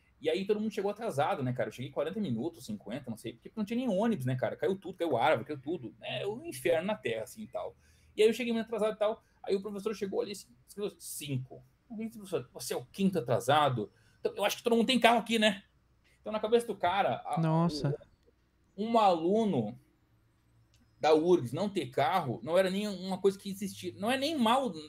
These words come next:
Speaker 1: é assim, era que era tão normal todo mundo ter dinheiro que o cara pobre lá, ele era quase um, um, uma anomalia ali, entendeu? É, é, então, é assim, gente, as cotas, a, a,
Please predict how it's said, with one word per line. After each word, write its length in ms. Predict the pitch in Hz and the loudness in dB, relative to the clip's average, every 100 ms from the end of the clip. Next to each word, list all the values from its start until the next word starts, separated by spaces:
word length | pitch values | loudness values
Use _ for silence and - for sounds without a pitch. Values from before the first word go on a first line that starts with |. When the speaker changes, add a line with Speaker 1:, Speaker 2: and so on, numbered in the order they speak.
| 160 - _ | -14 -16 _
Speaker 1:
é 80 | - | -2
assim, 260 | 247 - 208 | 0 0 -4
era 80 | 202 | 2
que 120 | 240 | 4
era 100 | 233 | 4
tão 220 | 302 330 | 2 4
normal 360 | 269 190 226 226 | 4 6 6 6
todo 200 | 190 170 | 4 4
mundo 100 | 175 | 0
ter 160 | 156 | -2
dinheiro 460 | 139 131 180 233 190 | 0 2 6 6 4
que 160 | - | -2
o 80 | 233 | -4
cara 260 | 233 226 311 | 0 -2 -2
pobre 380 | - 214 233 208 | 2 4 4 2
lá, 120 | 196 | 0
ele 140 | 226 | 0
era 140 | 233 240 | -2 0
quase 320 | 226 208 226 | 2 2 2
um, 120 | 247 | 0
um, 480 | 226 208 185 190 180 - _ _ - | -2 -8 -8 -8 -8 -10 _ _ 0
uma 120 | 185 | 2
anomalia 680 | 190 240 220 160 208 233 135 | 4 2 2 0 2 4 4
ali, 320 | 104 139 170 | 2 -4 -4
entendeu? 480 | 127 113 127 156 131 | -4 -2 4 6 6
É, 120 | 135 | 0
é, 280 | 120 151 143 _ _ | -6 -10 -12 _ _
então, 220 | 196 233 | -4 0
é 40 | 240 | 2
assim, 220 | - 202 | 2 -2
gente, 380 | 151 143 131 - | -2 -4 -6 -8
as 280 | 220 220 - | -6 -6 -8
cotas, 880 | - 143 170 165 - 107 104 - - - | -4 4 4 4 -4 -8 -8 -14 -16 -8
a, 60 | |
a, 340 | 151 156 - | -6 -6 -2